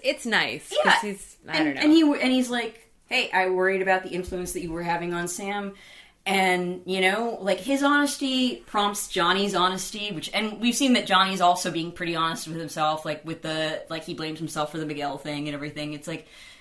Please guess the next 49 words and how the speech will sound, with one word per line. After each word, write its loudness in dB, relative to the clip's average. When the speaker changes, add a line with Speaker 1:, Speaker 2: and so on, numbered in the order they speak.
Speaker 2:
you 0
know, 2
he's 2
like, -2
"Yeah, 2
no, -2
I -2
worried -6
that -4
I -4
was -10
losing -6
Miguel -4
to -8
you -4
and -6
that -10
that -6
bond 0
between -6
us -4
was, -8
was -6
eroding -6
because -10
of -8
you." -6
But, -8
um, 2
that, -2
it's -2
nice. -2
It's -2
just 0
really 2
nice. 0
And -2
I 2
don't 2
think 0
either 0
of -6
them -4
overplay -4
it. -12
I -8
think -6
that 0
it's, -4